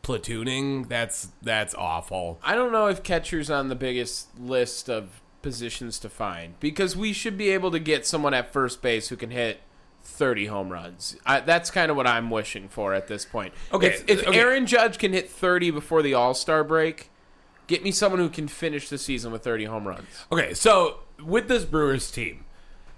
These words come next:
Speaker 1: you've got three people. There's us that say, "Just sell," right? Then there's the people that say, "All right, hold steady,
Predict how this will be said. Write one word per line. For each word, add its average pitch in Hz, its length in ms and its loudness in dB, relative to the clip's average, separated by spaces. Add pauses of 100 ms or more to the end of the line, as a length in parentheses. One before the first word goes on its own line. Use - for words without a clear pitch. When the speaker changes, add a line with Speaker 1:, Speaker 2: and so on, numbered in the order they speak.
Speaker 1:
you've 165 320 0
got 160 460 4 (960)
three 240 320 4
people. 123 520 -4 (240)
There's 151 540 2 (120)
us 117 540 2 (300)
that 131 200 -4
say, 127 260 2
"Just 160 340 0
sell," - 380 -4 (600)
right? 131 320 0 (720)
Then 156 220 2
there's 156 460 2
the 147 100 -2
people 143 320 0
that 127 220 0
say, 107 560 0
"All 120 80 0
right, 110 180 2
hold 151 320 0
steady, 123 680 -2